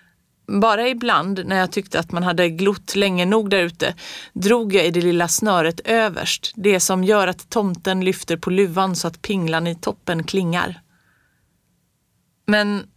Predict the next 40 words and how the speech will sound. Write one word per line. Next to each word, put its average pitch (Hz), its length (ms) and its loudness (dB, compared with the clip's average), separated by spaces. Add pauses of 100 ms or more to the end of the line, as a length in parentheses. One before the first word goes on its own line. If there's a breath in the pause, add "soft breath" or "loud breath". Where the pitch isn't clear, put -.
(200)
det 226 140 0
konstiga 247 540 0
var 139 340 0
att - 180 -4
fast - 320 -2
jag 208 80 4
var 190 120 2
så 196 160 -2
glad 190 500 -2 (640 soft breath)
och - 140 -4
fast - 380 -2
det 214 60 2
var 202 100 4
jag 226 260 4
som 196 260 -2
drog 220 300 0
i 175 60 0
snörena 202 640 2
så 202 400 0
tänkte 214 420 -2
jag 208 60 2
nästan 214 320 0
inte 214 180 -2
alls 233 300 -2
på 214 100 -2
julskyltningen 190 920 -2
när 165 60 2
jag 165 120 0
stod 156 240 -4
där. 190 280 -4 (1000)
Jag 202 140 -2
tänkte 220 320 0
på 214 120 -2
gräset 220 640 0
som 180 160 -2
jag 180 60 -2
hade 180 140 -2
sått - 400 -4
runt 180 300 -4
krubban 190 600 -2